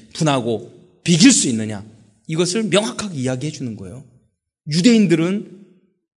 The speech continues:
충격도 받-, 몰라-, 몰랐던 사람들은 충격을 받았을 것이요. 흔들리는 유대인들은 뿌리가 내려졌을 거예요. 성경에 나왔잖아요. "너희는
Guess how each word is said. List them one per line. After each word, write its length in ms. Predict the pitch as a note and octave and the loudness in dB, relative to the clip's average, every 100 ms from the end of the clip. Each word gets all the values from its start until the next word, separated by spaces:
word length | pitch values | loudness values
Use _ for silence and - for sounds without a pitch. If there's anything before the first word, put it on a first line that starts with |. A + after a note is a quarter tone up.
| - | 0
충격도 520 | - D#4+ D4 D4 G3 | 4 6 6 4 -2
받-, 140 | D3 D3 | 0 6
몰라-, 320 | B3 D4+ B3+ | 8 8 6
몰랐던 920 | F3 A3 C4+ - - - - F#3+ F#3 | 4 6 6 2 -6 -18 -8 -2 -2
사람들은 460 | F#3 F3 D3+ D3+ | 0 -2 -2 -2
충격을 380 | D3+ C4+ B3+ A3 | -2 0 0 0
받았을 480 | D3+ B2 C3 C3 A#2+ | -2 -2 -4 -6 -6
것이요. 500 | A#2+ G#2+ G3 C#4+ - - - | -6 2 4 4 2 -14 -20
흔들리는 1120 | - - E4 E4+ E4 C#4+ C4 G3 F#3+ G3+ A3 | -10 -4 0 2 2 2 0 -2 -2 2 2
유대인들은 1040 | B2+ C3 F3 D#3+ C3+ E3 C#4+ - - - - _ _ | 0 4 4 4 2 4 2 0 -14 -20 -20 _ _
뿌리가 300 | - C#4+ A3 | 0 4 4
내려졌을 500 | D3+ A2+ G#2+ F#2 F#2 | 2 0 -6 -8 -12
거예요. 320 | D#2 E2 E2 - _ _ _ _ _ _ | -14 -18 -20 -20 _ _ _ _ _ _
성경에 360 | - A#3+ B3+ B3+ | -10 -4 -2 0
나왔잖아요. 500 | F#3 A#2 A#2+ A#2 G#2 | 0 -2 -4 -6 -4
"너희는 800 | G#2 D3 G#3 A#3 F#3+ G#2+ - | 4 6 8 8 4 2 -6